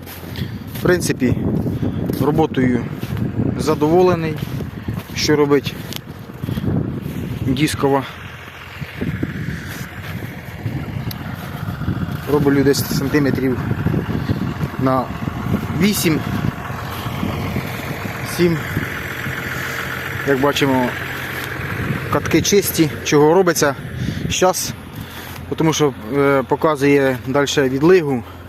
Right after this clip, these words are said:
з дощем. Якщо воно все намочиться, то тут дискова вовсе взагалі не піде. І що зробити з цими палицями буде, ну, не представлятиме можливості.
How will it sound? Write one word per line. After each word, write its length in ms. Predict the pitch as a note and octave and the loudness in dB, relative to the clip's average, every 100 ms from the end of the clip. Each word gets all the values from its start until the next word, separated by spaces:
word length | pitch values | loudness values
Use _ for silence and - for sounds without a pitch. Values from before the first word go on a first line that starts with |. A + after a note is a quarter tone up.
| - - - - - - - - - - - | -16 -12 -12 -12 -14 -14 -16 -14 -16 -16 -8
з 80 | A#2+ | 0
дощем. 500 | C#3 C#3+ D#3+ C#3+ B2 - - - - - - - - - - - - - - - - - | 2 4 4 2 -2 -10 -18 -18 -18 -18 -18 -18 -16 -16 -16 -16 -14 -12 -12 -12 -14 0
Якщо 280 | C3+ - D3+ | 2 4 4
воно 360 | D3 C#3+ C#3 - - | 6 6 2 0 -6
все 180 | - D3+ | 0 2
намочиться, 440 | C#3+ D#3+ D3 C#3 | 4 2 2 2
то 120 | B2+ | 2
тут 160 | B2+ C3+ - - | 0 -2 -6 -6
дискова 680 | B2+ D3+ - D3 C#3 C3+ - - | -2 -2 2 4 6 6 2 -6
вовсе 380 | B2+ C#3 - D#3 | 0 2 4 2
взагалі 360 | C#3 C3+ C#3 | 4 2 2
не 60 | C#3+ | 2
піде. 280 | C#3 C3 B2+ | 4 4 4
І 320 | C#3+ C#3+ C3+ - | 4 4 2 -2
що 240 | - D3 | 0 2
зробити 460 | B2+ C#3+ D3+ C3 C3+ | 4 4 4 4 2
з 40 | |
цими 200 | - C3+ | 2 0
палицями 480 | B2 C3+ C3 D3+ C3 | 2 2 2 2 2
буде, 360 | A#2+ B2+ B2 A2 - - - - | 2 4 4 2 -8 -14 -12 0
ну, 60 | D#3 | 2
не 100 | D#3 | 2
представлятиме 500 | D3+ E3+ D#3+ D3 C#3 | 2 4 4 4 4
можливості. 680 | C3+ C#3 B2+ A2 - G#2+ | 6 6 6 2 -2 -8